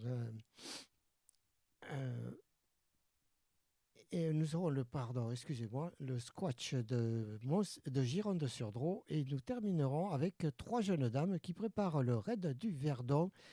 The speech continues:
Elles seront là pour nous en dire un peu plus. Et comme d'habitude, on commence avec, euh, quelques petits résultats du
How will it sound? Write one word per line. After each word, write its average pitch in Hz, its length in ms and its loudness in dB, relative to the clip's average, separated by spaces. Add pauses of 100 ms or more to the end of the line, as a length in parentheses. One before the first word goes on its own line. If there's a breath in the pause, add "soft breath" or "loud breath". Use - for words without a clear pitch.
(200 loud breath)
Elles 208 240 6
seront 147 300 4
là 120 180 2
pour 143 220 -6
nous 113 160 -2
en 98 80 -2
dire 190 320 -4 (160)
un 247 100 4
peu 180 160 2
plus. 135 380 -2
Et 233 100 2
comme 175 240 -2
d'habitude, 120 540 -2 (380 loud breath)
on 226 200 0
commence 170 600 0
avec, 147 400 0
euh, 135 120 2
quelques 135 280 -2
petits 131 360 -4
résultats 131 600 0
du 127 760 -2